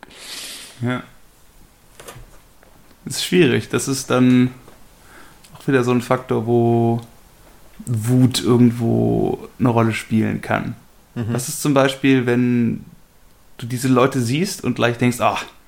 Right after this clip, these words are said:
Speaker 1: das kann nicht sein. Ich gehe jetzt hier irgendwo über die Straße und da sind schon wieder acht Besoffene. Was macht mich so wütend, dass ich hier nicht einfach nach Hause gehen kann?“ Ne?
Speaker 2: Mhm.
Speaker 1: Ist das das, oder ich sitze hier mit zwanzig Gitarristen,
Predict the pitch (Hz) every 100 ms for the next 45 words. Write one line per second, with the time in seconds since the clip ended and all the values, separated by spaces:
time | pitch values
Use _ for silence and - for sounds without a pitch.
0 | - _ - - 123 104 110 101 95 -
1 | _ _ _ _ _ - - 139 135 135
2 | 143 98 131 131 123 123 117 - 117 143
3 | 175 170 - _ - - - 123 127 135
4 | 123 - - 123 110 104 110 - - -
5 | _ - - - - 120 135 131 123 110
6 | 139 127 110 131 135 - 139 120 139 131
7 | 107 95 90 - - - _ - _ _
8 | - 127 185 - _ _ - 127 117 135
9 | 139 135 - - - - _ _ - _
10 | - 123 110 95 - - - 143 - 113
11 | 117 - 113 104 113 - 139